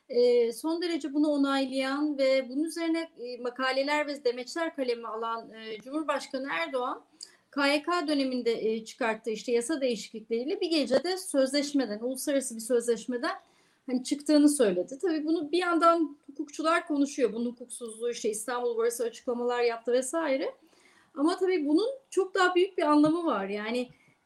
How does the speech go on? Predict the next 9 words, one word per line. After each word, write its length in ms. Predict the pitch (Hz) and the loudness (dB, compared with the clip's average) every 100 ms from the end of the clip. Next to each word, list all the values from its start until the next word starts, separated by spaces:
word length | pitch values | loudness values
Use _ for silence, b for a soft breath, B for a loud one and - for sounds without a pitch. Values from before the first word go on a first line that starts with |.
| _ | _
bir 220 | 208 311 | -2 0
anda 560 | 370 302 277 277 339 403 | 2 0 0 0 -2 -4
bu 200 | 302 349 | -6 -4
aslında 640 | 320 269 - 285 269 339 381 | -4 -4 -6 -4 -2 -4 -6
Türkiye'deki, 720 | 339 330 339 262 277 - 349 | -8 -4 -4 -4 -6 -6 -6
e, 200 | 269 269 | -2 -4
cinsiyet 520 | 220 254 269 330 330 294 | -2 0 0 0 0 0
meselesinin 760 | 262 269 233 220 269 277 277 | 0 2 0 0 -2 2 2
de, 200 | 220 269 | 2 0